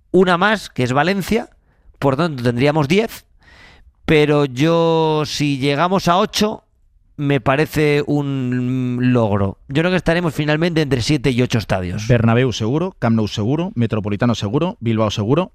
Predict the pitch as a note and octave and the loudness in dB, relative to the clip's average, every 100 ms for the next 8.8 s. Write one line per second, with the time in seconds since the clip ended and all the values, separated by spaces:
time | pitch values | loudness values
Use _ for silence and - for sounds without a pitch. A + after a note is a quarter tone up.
0 | _ - A#2 G2+ A2 G2 B2+ G#2+ - _ | _ -6 -4 -2 -2 0 0 0 -4 _
1 | _ - E2+ F#2+ C#3+ F3 G#3+ _ _ - | _ -16 -4 2 2 0 -8 _ _ -20
2 | - _ _ _ _ - F2+ F#2 B2 F3 | -20 _ _ _ _ -10 -6 0 2 4
3 | D3 D3 G3+ G#3 C#3 C3 C3+ D3 F#3+ F#3+ | 2 2 2 2 -2 2 2 2 2 2
4 | - E3 G#3 G#3+ D3 B2 D#3+ E3 D3 C3+ | 0 0 0 0 0 0 -2 0 0 0
5 | A#2+ F#3 - A3+ A#3 _ _ _ - D3 | 0 0 0 -4 -4 _ _ _ -2 0
6 | A#2+ C3 G#2 D3+ C3+ F3 D3 C#3+ B2+ A#2 | 2 0 2 0 0 -2 0 2 2 2
7 | A2+ G#2+ G#2+ A2+ B2+ B2 B2 A2+ C#3 C#3 | 0 0 -2 0 0 2 0 0 0 0
8 | A2+ A2 A#2+ A#2 C#3 F#3 A#2 | 0 0 2 2 0 0 0